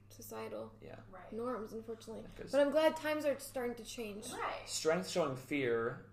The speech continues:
Speaker 2: which a lot of men that are strong,
Speaker 1: Right.
Speaker 2: showing fear, that is, that is scary, so that's
Speaker 1: Vulnerability
Speaker 2: Yeah.
Speaker 1: is another
Speaker 3: Yeah,
Speaker 1: key thing
Speaker 3: that
Speaker 1: that's
Speaker 3: is
Speaker 1: tricky
Speaker 3: terrifying.
Speaker 1: for me.
Speaker 2: Mm-hmm.
Speaker 3: Yeah. Um, well, and we were talking about this earlier, it's just, like,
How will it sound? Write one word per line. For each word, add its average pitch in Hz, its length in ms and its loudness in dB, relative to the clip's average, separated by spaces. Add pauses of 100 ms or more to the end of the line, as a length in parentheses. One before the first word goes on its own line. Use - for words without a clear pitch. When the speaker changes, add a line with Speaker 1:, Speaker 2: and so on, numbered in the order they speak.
(140)
Speaker 2:
which 131 240 -2 (120)
a - 80 2
lot 135 140 8
of 135 80 0
men 131 180 2
that 120 80 0
are 117 80 0
strong, 131 380 2
Speaker 1:
Right. 359 220 4
Speaker 2:
showing 139 200 4
fear, 147 140 0
that 135 140 6
is, 131 280 -2
that 143 120 0
is 139 120 -2
scary, 123 460 0
so - 140 -2
that's 127 300 0 (360)
Speaker 1:
Vulnerability 320 720 6 (100)
Speaker 2:
Yeah. - 60 0
Speaker 1:
is 240 100 -2
another 262 200 4 (120)
Speaker 3:
Yeah, - 80 0
Speaker 1:
key 269 120 -2
thing 277 200 2
Speaker 3:
that 233 140 4
Speaker 1:
that's - 140 -4
Speaker 3:
is - 40 -8
Speaker 1:
tricky 285 200 6
Speaker 3:
terrifying. 220 200 0
Speaker 1:
for 220 220 -4
me. - 260 -12
Speaker 2:
Mm-hmm. 127 160 -10 (260)
Speaker 3:
Yeah. 285 220 -4 (460)
Um, - 320 0 (760)
well, 285 200 -4
and 277 220 -4 (220)
we 285 60 -12
were 302 80 -10
talking 277 180 -14
about 247 140 -10
this 196 180 -14
earlier, 220 320 -8
it's 190 160 -8
just, - 160 -18
like, 180 120 -14